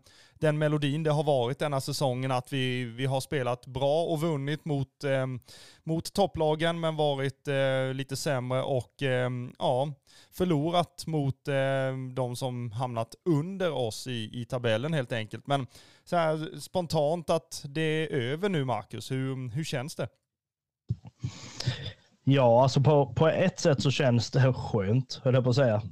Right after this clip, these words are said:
Speaker 2: Eh, men, men det är väl också att jag kände väl för ett par matcher sedan att nej, men nu, nu är man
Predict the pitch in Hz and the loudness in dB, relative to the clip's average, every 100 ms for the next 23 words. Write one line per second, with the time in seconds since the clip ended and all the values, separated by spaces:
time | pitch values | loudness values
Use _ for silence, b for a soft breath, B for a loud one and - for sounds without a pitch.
0 | - 139 127 123 123 - - 139 147 139 | 0 2 4 4 2 0 -2 2 4 4
1 | 156 151 143 151 165 147 - 131 123 - | 6 4 4 2 2 2 2 0 0 -6
2 | B B B B B _ _ - - - | B B B B B _ _ -12 -8 -4
3 | 160 147 147 180 160 123 120 127 - 127 | 2 2 2 2 2 2 2 0 0 0
4 | 135 - 117 113 123 107 131 139 151 147 | 0 0 -2 0 0 0 2 2 2 2
5 | 160 151 131 127 | 2 2 2 0